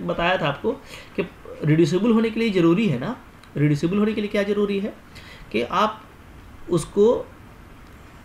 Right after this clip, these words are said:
जो है दो polynomial में तोड़ सकते हो जिसका पॉजिटिव डिग्री हो, ठीक है। तो इसको अगर आप तोड़ेंगे भी तो ऐसे तोड़ेंगे, वन into x plus three, और वन क्या है, तो वन हमारा देखिएगा तो एक क्या है, एक आपका कांस्टेंट वैल्यू है।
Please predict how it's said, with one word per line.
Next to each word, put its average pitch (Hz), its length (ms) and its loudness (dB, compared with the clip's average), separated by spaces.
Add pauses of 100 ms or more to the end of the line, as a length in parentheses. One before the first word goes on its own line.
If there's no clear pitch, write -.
(320)
जो 165 120 0
है 196 100 0 (100)
दो 190 120 10 (160)
polynomial 160 580 4
में 120 180 -4 (340)
तोड़ 180 180 4
सकते 139 320 -4
हो 110 160 -8 (720)
जिसका 151 260 0
पॉजिटिव 160 540 4 (440)
डिग्री 139 320 6
हो, 107 120 -2
ठीक 190 180 -4
है। 143 100 0
तो - 380 -12
इसको 202 120 -2
अगर 202 120 4
आप 202 160 2
तोड़ेंगे 202 320 2
भी 208 100 2
तो 214 100 0
ऐसे 208 180 0
तोड़ेंगे, 185 360 0
वन 180 240 0
into 175 240 -4
x 170 80 -14
plus 175 280 -4
three, 156 180 -2 (560)
और 151 100 4
वन 190 240 2
क्या 196 200 0
है, 147 80 -2
तो 131 100 -2
वन 156 180 0
हमारा 180 260 -2
देखिएगा 180 420 -2
तो 180 200 -4
एक 175 200 -6 (240)
क्या 175 160 0
है, 139 160 -2
एक 147 160 -2
आपका 165 220 -2
कांस्टेंट 160 580 -4
वैल्यू 165 340 2
है। 151 180 0